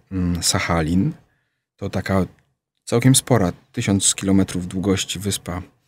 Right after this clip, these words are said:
która znajduje się na północ od Ho-, japońskiego Hokkaido. I tam zaczął badać niejako z przypadku, dlatego że po prostu jako zesłaniec właściwie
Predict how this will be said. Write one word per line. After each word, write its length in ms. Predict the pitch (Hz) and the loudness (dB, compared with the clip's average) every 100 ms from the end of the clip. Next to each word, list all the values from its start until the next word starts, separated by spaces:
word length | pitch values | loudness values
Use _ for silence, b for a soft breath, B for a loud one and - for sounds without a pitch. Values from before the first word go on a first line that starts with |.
| _ _ - | _ _ -18
która 280 | - 95 92 | -8 -2 2
znajduje 360 | 95 92 98 | 2 4 2
się 120 | 92 | 2
na 100 | 98 | 0
północ 360 | 92 98 95 92 | 0 2 2 0
od 180 | - - | -6 -12
Ho-, 160 | - 82 | -8 -4
japońskiego 540 | 90 95 95 95 92 | -4 -4 -4 -2 -4
Hokkaido. 540 | 90 - 90 92 180 240 b b b b b _ _ | -4 -6 -6 -2 -2 -2 b b b b b _ _
I 100 | 117 - _ | -14 -14 _
tam 440 | 139 165 208 208 196 - _ _ _ _ - | 2 4 6 4 2 -6 _ _ _ _ -8
zaczął 440 | 98 131 143 135 | 0 2 4 2
badać 800 | 113 107 113 123 147 190 - - - _ _ _ _ _ - | 2 4 4 6 4 2 -4 -10 -12 _ _ _ _ _ 2
niejako 360 | 127 127 131 | 4 4 4
z 60 | 127 | 0
przypadku, 460 | - 143 135 - 92 | -2 0 0 0 -2
dlatego 400 | 98 101 104 104 | -2 0 0 2
że 140 | 104 | 2
po 180 | - - | -2 -16
prostu 360 | - 78 - | -10 -8 -4
jako 180 | 104 - | -4 -2
zesłaniec 420 | 95 92 107 104 | -2 0 2 2
właściwie 460 | 104 98 - 107 | 2 -2 -2 0